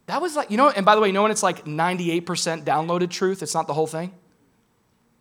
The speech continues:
It's a lie. It comes from some kind of heart issue, maybe an insecurity, maybe this, like, "I need you to like me." Oh, I don't know. You're afraid. It comes from the heart. Blasphemies. These are the things which defile a man.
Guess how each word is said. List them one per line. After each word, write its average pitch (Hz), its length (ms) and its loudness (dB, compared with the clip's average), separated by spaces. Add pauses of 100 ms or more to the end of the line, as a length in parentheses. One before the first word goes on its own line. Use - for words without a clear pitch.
(280)
It's - 120 -10
a 170 40 -4
lie. 165 400 -4
It 139 120 -18
comes 160 180 -10
from 147 240 -10
some 170 220 -8
kind 170 160 -4
of 139 80 -10
heart 180 240 -2
issue, 151 260 -10
maybe 127 220 -10
an 147 80 -10
insecurity, 143 760 -10 (560)
maybe 135 300 -8
this, 139 260 -6
like, 123 320 -6 (640)
"I 131 60 -10
need 131 260 -8
you 131 60 -6
to 120 80 -8
like 135 280 -6
me." 175 160 -14
Oh, 85 140 -8
I - 80 -2
don't 247 120 -8
know. 170 160 -10 (500)
You're 131 80 -10
afraid. 147 400 -12
It - 760 -20
comes - 160 -6
from 143 120 -8
the 143 60 -6
heart. - 440 -8
Blasphemies. - 800 -6 (1200)
These 143 180 -4
are 143 40 -6
the 131 60 -8
things 139 220 -6
which 135 120 -8
defile 131 360 -2
a 123 40 -12
man. 131 340 -12